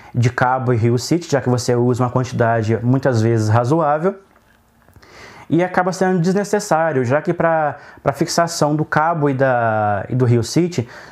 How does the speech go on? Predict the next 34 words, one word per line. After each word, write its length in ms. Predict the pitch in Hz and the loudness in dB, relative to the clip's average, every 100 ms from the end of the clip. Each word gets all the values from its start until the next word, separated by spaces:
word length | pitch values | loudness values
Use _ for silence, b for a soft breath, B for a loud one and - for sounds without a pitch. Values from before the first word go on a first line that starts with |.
| B | B
você 160 | 123 156 | -2 0
precisa 360 | 170 - 156 | -2 0 0
de 80 | 156 | 2
uma 140 | 160 | 0
resina 400 | 147 151 123 147 | 0 0 0 0
que 140 | 156 160 | 0 -2
seja 240 | 156 147 | -2 0
resistente. 720 | 147 147 185 - 165 143 - B B B B | 0 0 -2 -2 -2 -2 -10 B B B B
Você 120 | 110 | 0
não 120 | 131 | 0
precisa 280 | 131 - 196 | 0 0 0
de 80 | 208 | 2
uma 80 | |
resina 320 | 190 170 151 156 | 0 0 0 -2
que 120 | 127 | -2
seja 180 | 143 139 | 0 0
bonita. 540 | 131 135 117 113 101 B B B | 0 0 -2 -2 -6 B B B
Então, 240 | 131 123 151 | -4 0 0
nesse 240 | 170 170 | 0 -2
caso, 360 | 175 151 170 170 | 0 0 0 0
eu 20 | |
estaria 260 | 165 175 160 | 0 0 0
utilizando 480 | 160 156 135 143 147 | 0 0 0 0 0
uma 140 | 143 | 0
resina 380 | 131 143 127 131 | 0 0 0 0
da, 460 | 127 123 120 107 | 2 0 0 0
da 120 | 110 120 | 0 0
marca 320 | 120 113 123 | 0 -2 -2
Redilize, 680 | 113 127 170 165 190 196 - B B B B B B | 0 0 2 2 0 -4 -12 B B B B B B
que 180 | - 139 | -2 0
é 240 | 131 127 | 2 0
uma 160 | 127 131 | 0 0
marca 320 | 120 120 117 | 0 -2 0
nacional, 640 | 117 120 160 170 131 156 | 0 0 0 0 0 -2